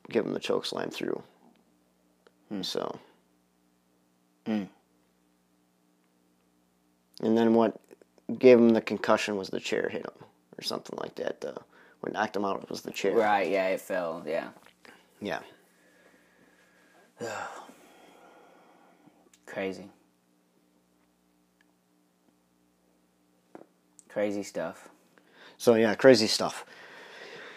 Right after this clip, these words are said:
Speaker 1: Anyways, um, we should probably get back on track here a little bit. Um, I don't know, um, watching, uh, A E W and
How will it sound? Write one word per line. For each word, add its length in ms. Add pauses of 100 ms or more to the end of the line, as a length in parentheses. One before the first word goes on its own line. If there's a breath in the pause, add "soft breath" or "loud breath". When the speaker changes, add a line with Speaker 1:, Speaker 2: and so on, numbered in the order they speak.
(280 soft breath)
Speaker 1:
Anyways, 580
um, 540
we 120
should 100
probably 240
get 180
back 220
on 80
track 320
here 280 (160)
a 60
little 160
bit. 320 (300)
Um, 500 (200)
I 100
don't 280
know, 80
um, 500 (1160)
watching, 1000 (4000)
uh, 380
A 120
E 60
W 500 (480)
and 500